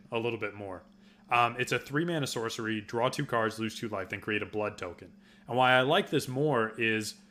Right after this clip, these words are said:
because Ramirez DiPietro can only get something back from your graveyard that was put there this turn, you, you don't get any sort of selection if that's not the thing you kinda wanted back. So what I like with Pointed Discussion is it allows you to, um, discard a card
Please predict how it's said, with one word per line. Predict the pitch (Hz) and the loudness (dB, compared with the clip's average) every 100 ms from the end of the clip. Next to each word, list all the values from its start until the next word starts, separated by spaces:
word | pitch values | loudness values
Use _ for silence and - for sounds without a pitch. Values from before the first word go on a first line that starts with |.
| - - | -12 -6
because | 120 143 170 | -2 0 0
Ramirez | 160 135 123 120 | 0 0 2 0
DiPietro | 110 113 110 107 113 98 | 0 -6 -4 -2 -4 -2
can | 113 - | -4 -4
only | 123 143 151 | -4 0 0
get | 135 127 123 | 0 -2 -2
something | 131 113 113 | -8 -6 -6
back | 98 113 123 - | -4 -2 -2 -4
from | 131 | -6
your | 110 | -4
graveyard | 110 107 104 104 | -2 -2 -2 -4
that | 98 | -6
was | 95 | -8
put | - 151 135 | -4 -2 0
there | 117 110 | 0 2
this | 101 104 123 - - | -2 -2 -2 -2 -8
turn, | - 117 120 214 - - - - - | -10 -8 -8 -8 -12 -20 -20 -20 -12
you, | 131 139 139 143 139 131 135 | -4 0 2 2 2 -2 -6
you | 131 | -4
don't | 131 156 165 | 4 4 6
get | 156 143 | 2 4
any | 135 139 | 2 2
sort | 139 | 0
of | 120 | -2
selection | - 117 127 - 113 | -2 2 0 0 -2
if | 120 113 | -2 0
that's | 117 - | -2 0
not | 113 110 | 0 -2
the | - | -2
thing | - 107 101 | -6 -6 -6
you | 101 | -10
kinda | 110 101 | -8 -6
wanted | 95 98 95 87 | -8 -8 -10 -4
back. | 104 95 - - - - | -4 -4 -12 -20 -20 -4
So | - 139 | 4 6
what | 139 | 6
I | 139 | 4
like | 165 214 | 4 2
with | 165 | 0
Pointed | - 147 131 | 0 -2 -2
Discussion | 113 - 156 147 127 110 | -6 -4 -2 0 -2 -2
is | 107 | -4
it | 110 | -2
allows | 101 110 123 139 120 | -4 0 0 0 -2
you | 113 | -8
to, | 110 107 104 - - _ - 110 | -6 -6 -6 -8 -20 _ -8 0
um, | 104 101 98 | 2 2 -2
discard | 127 - 135 127 | -4 -2 0 2
a | 123 | 2
card | - 113 110 110 110 | 2 4 6 4 2